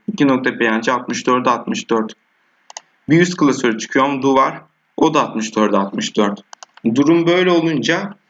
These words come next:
hepsini böyle haritayı altmış dörde altmış dörtlük kare kare parçalara bölmek istiyorum.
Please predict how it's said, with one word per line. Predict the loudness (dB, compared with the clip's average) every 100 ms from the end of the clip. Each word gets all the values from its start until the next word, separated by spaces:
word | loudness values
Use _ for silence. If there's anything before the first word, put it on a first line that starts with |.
| _ -4
hepsini | -4 -2 -2 0 2
böyle | 2 2 -2 -6 _
haritayı | -2 -2 0 0 0 0 -4 -8 _ _ _ _
altmış | -4 -2 -4 0
dörde | 0 2
altmış | 0 -2 -6 0
dörtlük | 0 0 -2 -4 -4 -12 -4
kare | -2 -2
kare | -2 -2 -2
parçalara | 0 -2 0 0 0 0
bölmek | -2 -2 -6
istiyorum. | -8 -8 0 0